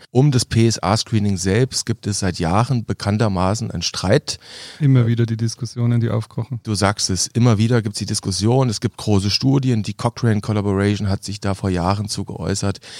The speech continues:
Speaker 1: Es gab dann irgendwann, also, äh, irgendwann kamen mehrere Fachgesellschaften, vor allem in den U S A, zu einer relativ klaren Ansage und sagten, „Hm, eigentlich wollen wir das nicht flächendeckend empfehlen,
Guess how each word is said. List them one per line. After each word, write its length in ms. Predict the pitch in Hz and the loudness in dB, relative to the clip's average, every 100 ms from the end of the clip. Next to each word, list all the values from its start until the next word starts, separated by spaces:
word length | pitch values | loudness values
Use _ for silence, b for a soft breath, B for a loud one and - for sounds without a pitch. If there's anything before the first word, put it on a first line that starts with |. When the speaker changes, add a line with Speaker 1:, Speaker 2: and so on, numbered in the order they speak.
| B B B - | B B B -8
Speaker 1:
Es 180 | 95 | -6
gab 260 | - 95 - _ 95 101 | -2 -2 -2 _ -6 0
dann 180 | 104 | 2
irgendwann, 960 | 110 135 147 143 104 101 117 139 135 113 - | 4 4 4 2 0 0 2 2 0 -2 -4
also, 180 | 104 - 95 - - | -4 -6 -10 -12 -4
äh, 120 | 107 | 0
irgendwann 520 | 117 123 120 110 104 | 2 2 2 0 -2
kamen 540 | 101 98 117 104 - - _ _ _ | 0 2 2 2 -2 -12 _ _ _
mehrere 400 | 90 98 113 104 | -4 2 4 4
Fachgesellschaften, 880 | 95 113 - 101 107 110 107 104 - | 0 -2 -2 0 0 2 0 -2 -4
vor 80 | 95 | -2
allem 80 | 95 | 0
in 80 | 98 | 2
den 120 | 104 | 0
U 160 | 98 | 0
S 160 | 98 - | 0 -2
A, 320 | 80 101 117 | -4 0 0
zu 140 | - 104 | 0 0
einer 140 | 90 | 0
relativ 320 | 98 101 95 | 0 0 -2
klaren 340 | - 92 101 - | -4 0 0 0
Ansage 560 | 101 123 120 110 107 | 0 2 4 2 4
und 120 | 98 | 0
sagten, 360 | 95 98 - 101 | 0 -4 -4 0
„Hm, 260 | 101 117 127 | 2 4 4
eigentlich 440 | 92 104 101 - | 2 2 0 2
wollen 160 | 101 107 | 2 2
wir 60 | |
das 160 | 101 - | 0 -2
nicht 120 | 131 | -4
flächendeckend 560 | 123 123 131 117 110 107 | -2 0 0 -2 -2 -2
empfehlen, 540 | 104 - 110 123 | -4 0 2 4